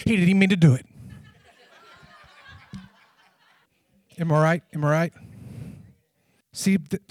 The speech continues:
thing is, is grandmamas believe in you like nobody else. And they're a picture of the grace of God,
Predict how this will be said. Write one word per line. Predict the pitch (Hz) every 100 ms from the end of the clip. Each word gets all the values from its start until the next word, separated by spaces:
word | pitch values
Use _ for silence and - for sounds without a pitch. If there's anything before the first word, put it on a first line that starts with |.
| _
thing | 190 202
is, | 196 151
is | 156
grandmamas | 143 185 185 180 156 139
believe | 156 170
in | 156
you | 151
like | 143 139
nobody | 143 139 135 131
else. | 123 - - - - - _ _ _ _ _ -
And | 156
they're | 165
a | 151
picture | - 202 - - 147
of | 151
the | 143
grace | 139 156 156 147 - -
of | 151 -
God, | 143 135 131 -